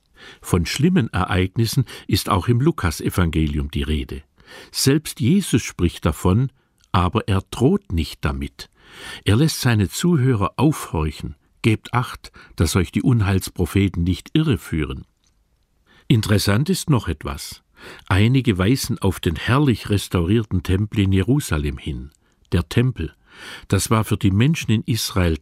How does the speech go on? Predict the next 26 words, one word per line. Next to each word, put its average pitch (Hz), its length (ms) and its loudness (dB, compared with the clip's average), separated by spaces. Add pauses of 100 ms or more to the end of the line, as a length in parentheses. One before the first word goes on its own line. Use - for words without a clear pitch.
das 98 420 -2
Heiligtum 85 600 0
auf 76 240 -4
Erden. 76 340 -12 (680)
Jesus - 400 0
bemerkt 78 500 -2
dazu: 120 400 0 (800)
„Es 120 160 2
wird 170 160 2
eine 127 260 2
Zeit 87 360 -2
kommen, 131 420 0
da 107 160 2
wird 113 180 -2
von 90 220 0 (100)
allem, 156 420 2
was 131 220 0
ihr 110 80 2
hier 90 220 0
seht, 92 420 0
kein 76 300 -4
Stein 90 500 0
auf - 140 -4
dem 123 160 0
anderen 85 340 0
bleiben. 73 400 -6